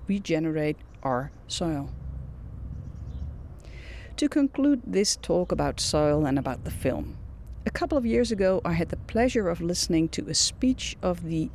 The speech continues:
Chinese-American filmmaker and ecologist John D. Liu.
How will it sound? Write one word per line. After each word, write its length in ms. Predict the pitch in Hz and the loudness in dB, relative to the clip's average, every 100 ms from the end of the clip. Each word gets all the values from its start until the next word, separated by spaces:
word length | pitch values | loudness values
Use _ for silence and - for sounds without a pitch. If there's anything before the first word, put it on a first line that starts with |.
| - | -2
Chinese-American 1080 | 240 240 233 214 - - 185 175 175 190 | 0 4 4 4 0 0 2 2 2 0
filmmaker 800 | 175 - 196 165 139 151 - 208 - - - | -2 0 0 2 2 0 0 -4 -4 -10 -2
and 260 | 151 180 - | 2 2 0
ecologist 600 | - 170 165 151 131 - - - - - | -2 0 0 0 -2 -2 -4 -6 -4 -4
John 340 | 151 175 185 | 0 0 0
D. 300 | 180 170 170 | 0 0 0
Liu. 480 | - 185 185 185 156 | 2 4 4 4 2